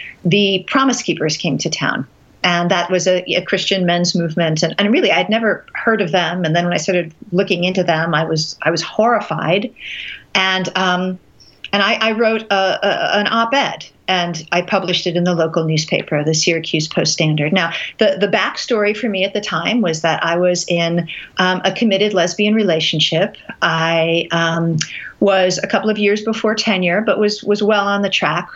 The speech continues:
uh, for tenure. And I was, uh, was happy. I was happy. I was fulfilled. My life was good. No one would have c-, even in, in any way suggested my partner and I were anything but good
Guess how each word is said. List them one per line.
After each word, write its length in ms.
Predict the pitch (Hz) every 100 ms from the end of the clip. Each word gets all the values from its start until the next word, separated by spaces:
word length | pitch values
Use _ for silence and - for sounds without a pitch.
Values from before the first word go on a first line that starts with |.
| -
uh, 180 | 170 -
for 320 | - 185 185
tenure. 580 | - 160 156 165 254 -
And 360 | 180 190 196 202
I 460 | 196 196 208 214 214 - - - -
was, 460 | 202 214 220 208 -
uh, 220 | 202 196
was 120 | 202 208
happy. 440 | 226 392 - - _ _ _ _
I 160 | 180 175
was 120 | 185
happy. 380 | 185 165 175 254
I 60 | 160
was 140 | 156
fulfilled. 600 | 160 156 214 208 254 262 -
My 160 | 170
life 260 | 165 170 165
was 140 | 175
good. 300 | - 233 247
No 200 | 170 180
one 140 | 185 170
would 120 | 175
have 160 | 175 -
c-, 200 | - - - -
even 280 | 214 202 185
in, 160 | 180 - _
in 140 | - 202
any 260 | 214 233
way 240 | 185 190 226
suggested 500 | 208 180 165 180 180
my 140 | 175
partner 360 | - 180 165 175
and 140 | 170
I 120 | 165
were 100 | 170
anything 400 | 170 165 156 175
but 140 | 165 165
good 200 | 165